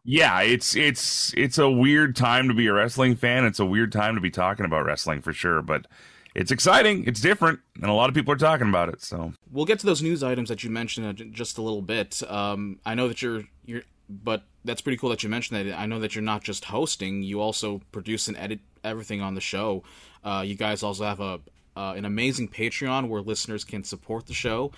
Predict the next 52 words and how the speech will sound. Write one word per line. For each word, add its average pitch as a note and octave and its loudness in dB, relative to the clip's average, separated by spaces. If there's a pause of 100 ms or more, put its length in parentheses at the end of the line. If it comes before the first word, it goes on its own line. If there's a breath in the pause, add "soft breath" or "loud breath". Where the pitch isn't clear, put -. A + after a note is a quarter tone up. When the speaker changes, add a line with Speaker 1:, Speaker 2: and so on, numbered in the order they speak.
(340 loud breath)
Speaker 2:
Uh, G2 -2
me G#2 -2
being G2+ -6
one G2 -6
of G2 -6
those F#2+ -6
people, A2+ -8 (100)
uh, F#2 -4
really G2+ -4
appreciate G2+ -8
the, F2 -10
the F2 -14
great G2+ -6
content G2 -8
you F#2+ -6
guys G2 -6
put - -10
out F#2+ -6
every, F#2+ -8 (340)
every C#3 -2
day. A2+ 2
It B2 -2
seems G2 -6
like, F2 -12
you F#2+ -10
know, F2 -10
it's, F2 -14
it's - -14 (120)
out, F#2+ -8
like, F#2 -8
there, G2 -10 (100)
there's, G#2 -8
like, G2 -6
a F#2+ -10
show G#2 -4
every F#2+ -6
day, G2+ -4
which F2+ -12
is F#2 -14
pretty F2 -12
cool. G2+ -8 (460 loud breath)
Um, G2+ -2
I A2+ 0
know A#2 -2
that A2 -2
you G#2+ -6
have G2+ -4
one G#2+ -6
of G#2 -6
the G2+ -4
most G2+ -6
prominent G#2 -6